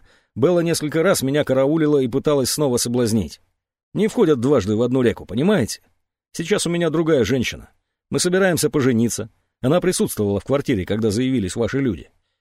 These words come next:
К чему все это, товарищ майор? Меня подозревают, что я ее убил. Но зачем?» Переливание из пустого в порожнее продолжалось четверть часа. Шаховец ерзал, делал недовольное лицо.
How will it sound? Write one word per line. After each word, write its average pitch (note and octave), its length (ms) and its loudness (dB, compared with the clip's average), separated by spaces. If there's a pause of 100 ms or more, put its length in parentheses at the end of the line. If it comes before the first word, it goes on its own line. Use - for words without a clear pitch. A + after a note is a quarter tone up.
(200)
К - 40 -14
чему B3 280 4
все C#3 160 0
это, F2+ 160 -2
товарищ C#3 340 0
майор? G2 320 -4 (460)
Меня F#3 240 2
подозревают, F#3 640 2
что - 160 -6
я G#3 220 4
ее B2 220 2
убил. D#2+ 320 -10 (360)
Но A2+ 240 -4
зачем?» D3+ 460 0 (560)
Переливание F#3+ 640 2
из D#3+ 100 -2
пустого E3 440 0
в - 80 -10
порожнее F3+ 580 0
продолжалось D3+ 680 0
четверть D3 500 -4
часа. A#2 500 -4 (400)
Шаховец B2 640 -2
ерзал, B2 580 0
делал B2 360 0
недовольное G#2+ 540 0
лицо. F#2 400 -8